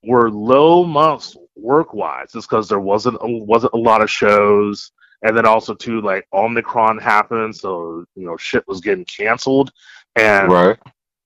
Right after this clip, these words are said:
Speaker 1: I ended up having to kinda, you know, make lemonade out of lemons, and I just started selling records. Like, I just started selling, you know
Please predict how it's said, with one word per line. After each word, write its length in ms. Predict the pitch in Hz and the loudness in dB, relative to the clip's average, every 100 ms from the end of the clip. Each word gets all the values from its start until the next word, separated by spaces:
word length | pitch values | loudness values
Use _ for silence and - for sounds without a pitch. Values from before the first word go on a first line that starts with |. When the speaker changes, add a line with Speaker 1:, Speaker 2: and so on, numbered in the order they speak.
| _ - | _ -4
Speaker 1:
I 220 | 92 127 | 2 2
ended 220 | 147 165 143 | 2 2 2
up 160 | 120 | 2
having 300 | 123 120 117 | 2 0 0
to 80 | 110 | -10
kinda, 320 | - 123 113 | -2 0 0
you 80 | 113 | -4
know, 240 | 107 98 _ _ _ _ _ | -6 -8 _ _ _ _ _
make 260 | 101 117 110 | -10 -8 -8
lemonade 600 | 104 120 117 113 110 107 | -4 -4 -2 -4 -2 -4
out 120 | 95 | -6
of 60 | 82 | -10
lemons, 560 | 92 165 127 104 117 - _ _ _ | 0 0 0 -8 -12 -18 _ _ _
and 240 | 107 101 95 - | -12 -12 -14 -4
I 180 | 107 180 | 0 0
just 160 | 98 | -2
started 280 | - 90 98 | -8 -8 -8
selling 300 | - 98 123 | -8 -8 -4
records. 600 | 139 - 87 - _ - - | 0 -2 -2 -20 _ -20 -18
Like, 220 | 92 92 | -12 -10
I 100 | 92 | -6
just 140 | 113 113 | -8 -6
started 300 | 131 117 113 | -2 -2 -4
selling, 320 | - 117 113 | -4 -4 -4
you 60 | 120 | -4
know 260 | 107 101 | -6 -6